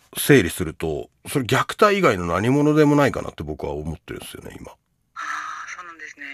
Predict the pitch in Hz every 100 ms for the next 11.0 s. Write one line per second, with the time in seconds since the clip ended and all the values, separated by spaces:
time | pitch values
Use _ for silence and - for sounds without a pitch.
0 | 139 98 92 85 78 73 67 62 67 _
1 | _ - - - - 180 208 247 240 -
2 | 170 151 143 175 180 - - - - -
3 | _ _ _ - - - _ 226 226 220
4 | 226 226 220 - 220 240 - - _ 170
5 | - 160 151 151 147 - 220 240 233 226
6 | 269 294 - - 104 71 - 180 180 -
7 | _ 190 185 190 - 185 185 - 185 226
8 | 226 - 190 - - 160 160 151 - -
9 | 196 - 175 175 165 143 135 131 - 139
10 | 123 - 117 71 - - - - 214 220